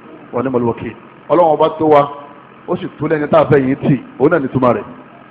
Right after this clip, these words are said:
Gbogbo yìí tá à ń wí, tá a fi ń kọrin káàkiri, tá a tún wá nǹkan mi káàkiri yẹn, a kàn ń warọ́ ẹnu. Ọ̀tọ̀ ni tá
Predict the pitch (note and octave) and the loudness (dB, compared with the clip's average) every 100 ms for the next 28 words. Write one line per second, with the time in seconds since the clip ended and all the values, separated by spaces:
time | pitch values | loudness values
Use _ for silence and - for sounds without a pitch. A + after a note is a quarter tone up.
0 | - - - D#3 E3 D#3+ F3+ D#3 E3 E3+ | -20 -20 -14 -8 -4 -2 0 0 0 2
1 | D3+ D#3 D3 D3 D3 D3 B2+ C#3 C#3 D3 | 2 0 0 0 2 0 0 -4 0 -2
2 | C3+ D3+ D3 B2+ C3 C#3 C3+ B2+ B2+ A#2+ | -2 -4 -2 -2 -2 0 2 2 0 -4
3 | A#2+ A2 C3 C#3+ B2+ C3 C3+ B2+ C3 C3 | -4 -6 -6 -6 -6 -6 0 4 6 4
4 | A#2+ - - - - - A#2+ A2+ A#2 - | 0 -12 -20 -20 -12 -4 -4 -4 -14 -20
5 | - - - - - - - - - - | -20 -20 -20 -20 -20 -20 -20 -20 -20 -16
6 | - A2+ B2 C3 C#3+ C#3 | -10 -2 -2 -2 -4 0